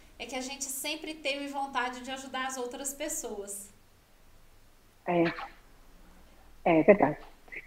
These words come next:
Speaker 2: É, esse sentimento, é, de que eu achei que na pandemia isso ia, ah, crescer, né? Porque eu acho que esse, esse sentimento de amor ao próximo, essa alegria de ver o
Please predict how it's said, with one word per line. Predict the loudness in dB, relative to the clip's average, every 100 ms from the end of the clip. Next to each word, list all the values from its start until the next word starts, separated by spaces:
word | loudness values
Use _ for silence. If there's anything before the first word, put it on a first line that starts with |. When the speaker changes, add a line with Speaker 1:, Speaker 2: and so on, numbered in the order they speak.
| -18 -20 -6 -2 8 12
Speaker 2:
É, | 12 12 12 10
esse | 12 12 12 8
sentimento, | 6 6 6 4 2 2 0 -2 -4 -4 2
é, | 6 8 6 2 -14 -4
de | -2 6 10 12 12 8 -8 -20 -20 -20 -20 -20 -16 10
que | 12
eu | 12
achei | 12 6 8 8 8
que | 4 4
na | 4
pandemia | 4 6 6 6 6 6 6 4 0 -6 -6 -8 -20 -20 -20 -20 -20 _ 6
isso | 10 10 8 4 6
ia, | 10 10 12 10 6 0
ah, | 2 4 2 0 6
crescer, | 8 8 10 10 10 4 -12 -4
né? | 2 2 2 -8 -20 2
Porque | 4 10 12 12 12
eu | 10
acho | 10 8 4
que | 0
esse, | 0 -2
esse | 0 2
sentimento | 4 4 6 4 6 8
de |
amor | 10 10 12 12 12
ao |
próximo, | 10 10 12 12 8 4 4 4 -2 6
essa | 8 12 12
alegria | 12 12 12 12 12
de | 12 12
ver | 12 12
o | 12